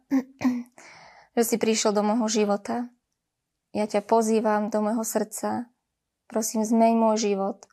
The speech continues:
Zmeň, a, môj postoj. Zmeň moje srdce. Oče, hovorím, že si mojím pánom, že si mojím spasiteľom. A ďakujem ti, Bože,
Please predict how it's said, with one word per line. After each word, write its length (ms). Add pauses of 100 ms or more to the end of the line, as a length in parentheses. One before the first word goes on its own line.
(1400)
Zmeň, 560
a, 320
môj 400
postoj. 680 (800)
Zmeň 320
moje 180
srdce. 460 (960)
Oče, 520
hovorím, 640
že 100
si 140
mojím 260
pánom, 680 (420)
že 100
si 120
mojím 200
spasiteľom. 1000 (520)
A 60
ďakujem 500
ti, 140
Bože, 560